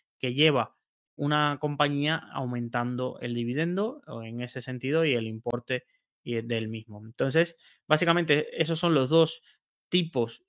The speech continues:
de estrategias o los componentes principales de, de las estrategias de inversión y realmente se pueden implementar de forma, todas esas estrategias se pueden implementar de forma sencilla. ¿Por qué? O puedes tú comprar directamente las acciones,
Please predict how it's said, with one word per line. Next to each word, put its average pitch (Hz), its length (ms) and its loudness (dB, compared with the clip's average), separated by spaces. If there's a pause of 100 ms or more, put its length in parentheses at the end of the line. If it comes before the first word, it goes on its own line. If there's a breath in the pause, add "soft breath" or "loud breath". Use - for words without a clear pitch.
(200)
de 131 340 -2
estrategias 147 760 2
o 117 320 2
los 113 400 -4
componentes 139 600 0
principales 143 580 2
de, 117 220 2
de 123 120 -2
las 120 140 -2
estrategias 135 560 0
de 156 60 0
inversión 160 460 -2 (240 soft breath)
y 190 140 2
realmente 196 640 4 (140)
se - 160 0
pueden 165 340 4
implementar 151 680 0 (180)
de - 340 -4
forma, 156 380 2
todas 156 200 2
esas 165 120 -2
estrategias 160 560 -2
se 131 100 -4
pueden 139 200 -2
implementar 147 400 -2
de 147 100 -2
forma 135 320 -4
sencilla. 120 680 -4 (460)
¿Por 127 200 0
qué? - 380 2
O 123 200 0
puedes 165 400 4
tú 170 140 2
comprar 151 380 2
directamente 147 600 0
las 139 180 -2
acciones, 180 440 -4